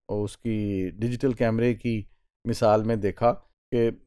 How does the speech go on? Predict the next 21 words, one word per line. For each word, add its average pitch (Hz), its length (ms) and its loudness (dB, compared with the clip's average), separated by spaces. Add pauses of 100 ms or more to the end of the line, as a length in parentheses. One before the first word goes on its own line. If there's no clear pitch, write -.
वो 135 140 2
प्रोडक्ट 120 500 4
में 123 160 2
एक 123 260 0
इनिशियल 117 340 0
सेगमेंट 143 420 2
होता 139 220 2
है, 143 140 6
फिर - 400 -2
उसमें 127 340 2
और 131 340 4
भी 123 280 0
सेगमेंट 120 420 2
जो 120 120 -2
हैं 110 120 2
वो 110 140 4
इवॉल्व 107 320 4
होते 98 220 -2
चलते 95 300 -2
जाते 90 280 -2
हैं, 123 180 -2